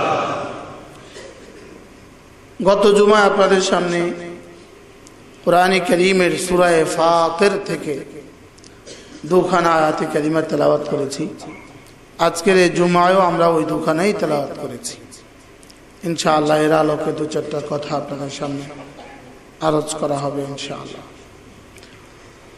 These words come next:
এই আয়াতে কারিমার খোলাসা হলো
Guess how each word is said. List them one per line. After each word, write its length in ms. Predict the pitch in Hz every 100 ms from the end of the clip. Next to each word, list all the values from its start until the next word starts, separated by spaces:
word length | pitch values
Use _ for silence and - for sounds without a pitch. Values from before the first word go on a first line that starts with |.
| - - - - - 226 247 247 285
এই 120 | 226 220 202
আয়াতে 360 | 202 233 254 202
কারিমার 420 | 214 190 208 180 202
খোলাসা 500 | 185 160 160 160 185 -
হলো 240 | 147 135